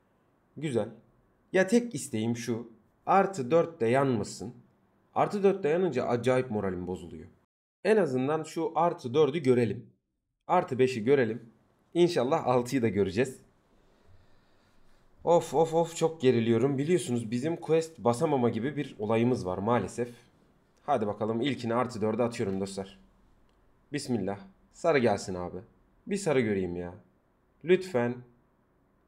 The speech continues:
Hadi. Attım vallahi geçti. Of be. Yemin ediyorum üstümden yük kalktı.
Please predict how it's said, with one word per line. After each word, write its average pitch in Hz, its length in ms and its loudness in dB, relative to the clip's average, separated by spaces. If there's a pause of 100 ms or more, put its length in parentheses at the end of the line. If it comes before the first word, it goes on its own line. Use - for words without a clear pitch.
(600)
Hadi. 202 480 0 (800)
Attım 143 500 4
vallahi 117 400 2
geçti. 98 400 -10 (140)
Of 131 360 -4
be. 101 560 -2 (960)
Yemin 131 280 2
ediyorum 127 400 0
üstümden 120 380 -2
yük 113 280 -4
kalktı. - 440 -16